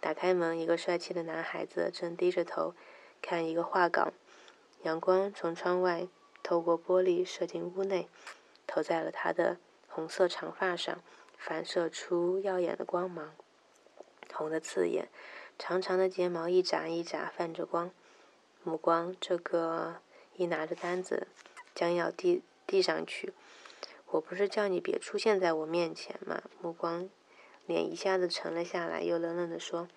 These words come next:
，“我们既然分手了，就不要互相干扰，好吗？”“分手？”一的心收缩了一下，却又迷惑了。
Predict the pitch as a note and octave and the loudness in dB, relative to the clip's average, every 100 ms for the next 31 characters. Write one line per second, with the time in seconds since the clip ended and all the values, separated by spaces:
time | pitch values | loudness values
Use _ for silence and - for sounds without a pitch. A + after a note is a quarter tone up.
0 | - - - - D#3+ D#3+ E3+ F3+ F3 F3+ | -20 -20 -14 -8 -4 -4 2 4 4 2
1 | G3 G3 F3 E3 E3+ E3+ E3+ E3+ F3 F3 | -2 0 0 2 2 -2 0 0 -2 -2
2 | - F3 F3 F#3 F3+ E3+ - - - - | -6 -4 -2 -2 0 -2 -2 -4 -6 -8
3 | - - - _ _ _ _ _ _ _ | -12 -20 -20 _ _ _ _ _ _ _
4 | - - G#3+ A#3 F#3+ D#3 - - - - | -20 -8 -4 -2 0 -2 -4 -14 -20 -20
5 | - _ _ _ _ F#3+ F3+ F3 - F3 | -20 _ _ _ _ 6 6 6 0 -4
6 | - F#3 F#3 G3 F#3+ F3 E3+ - E3 E3 | 2 2 4 4 4 4 0 -2 -4 -4
7 | - E3+ E3+ E3 D#3+ E3 - F3+ E3+ | -6 -2 -2 -2 -6 -4 2 4 4